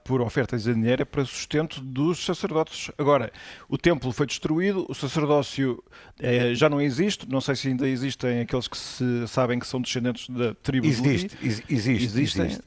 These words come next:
Speaker 1: São os
Speaker 2: Exi-
Speaker 1: Cohen, talvez, acho que
Speaker 2: Exatamente, exatamente, mas, mas que, mas que não têm, não têm os atributos que têm os sacerdotes do templo.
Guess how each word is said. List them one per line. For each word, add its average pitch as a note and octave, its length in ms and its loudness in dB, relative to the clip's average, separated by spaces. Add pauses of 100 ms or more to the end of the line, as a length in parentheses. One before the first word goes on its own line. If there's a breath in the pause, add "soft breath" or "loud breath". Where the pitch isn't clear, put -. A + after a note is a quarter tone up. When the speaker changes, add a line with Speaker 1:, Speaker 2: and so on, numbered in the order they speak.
(120)
Speaker 1:
São E3 200 0
os C3+ 100 0
Speaker 2:
Exi- B2+ 60 -4
Speaker 1:
Cohen, F3 360 4
talvez, D3+ 680 0
acho B2+ 140 -2
que B2 80 2
Speaker 2:
Exatamente, E3+ 560 2 (160)
exatamente, B2+ 640 -2
mas, A2 260 -6 (300 loud breath)
mas B2+ 200 2
que, D#3 380 4
mas C3+ 180 -2
que B2+ 140 -8
não D3+ 240 0
têm, B2 680 0
não A#2 280 -2
têm B2 440 -2
os G2 100 -4
atributos B2+ 540 -2
que - 100 -20
têm D#3+ 140 -2
os D3 100 -4
sacerdotes D#3 460 -2
do F#3 120 -6
templo. D#3+ 400 -4